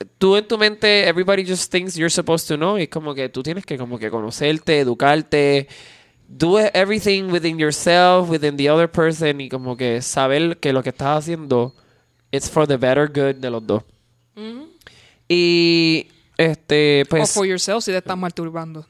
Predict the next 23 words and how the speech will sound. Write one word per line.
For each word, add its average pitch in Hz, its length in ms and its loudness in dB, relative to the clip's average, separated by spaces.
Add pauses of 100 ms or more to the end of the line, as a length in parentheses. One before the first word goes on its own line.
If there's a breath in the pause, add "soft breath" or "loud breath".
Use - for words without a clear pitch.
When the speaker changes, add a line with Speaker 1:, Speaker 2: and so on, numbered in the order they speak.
(160)
Speaker 1:
Exacto, 202 420 -2
sí, 233 140 -6
no 262 100 -6
hemos 190 160 -2
hablado 196 200 -2
de 202 60 -2
la 208 60 0
masturbación, 190 640 -4
y 240 40 -8
la 208 80 -6
masturbación 131 600 -6
es 156 60 -16
un 151 80 -12
sexo, 143 560 -2 (520 soft breath)
¿verdad? 127 380 -2 (500)
Bien, 123 760 -8
Speaker 3:
Bastante 185 500 -8
íntimo 196 300 0
Speaker 1:
bien, 202 40 0
Speaker 3:
y 196 40 -2
propio. 196 400 -2
Speaker 1:
bien 170 220 -2
personal. 175 580 2